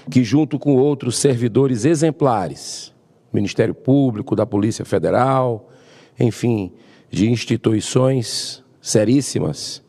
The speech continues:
fizeram um trabalho que lavou a alma do brasileiro. E eu sou muito grato por isso, eternamente grato por isso.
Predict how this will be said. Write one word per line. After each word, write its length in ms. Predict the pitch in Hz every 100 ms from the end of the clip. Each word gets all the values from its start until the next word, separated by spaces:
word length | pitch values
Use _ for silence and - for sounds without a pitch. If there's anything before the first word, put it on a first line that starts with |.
| _ - - _ _ _ _ _ _
fizeram 560 | - 117 101 135 139 135
um 40 |
trabalho 460 | - 123 117 139 131
que 100 | 156
lavou 460 | 165 143 120 190
a 80 | 170
alma 420 | 139 147 151 135
do 120 | 120
brasileiro. 640 | 117 117 104 90 92 87 95
E 40 |
eu 80 | 104
sou 200 | - 117
muito 480 | 110 127 139 127 101
grato 440 | 104 101 - - - - - - -
por 160 | 98
isso, 160 | 110 120
eternamente 800 | 135 - 156 139 139 123 120 113
grato 460 | 101 101 110 - - _ _ -
por 160 | 101
isso. 400 | 87 78 - -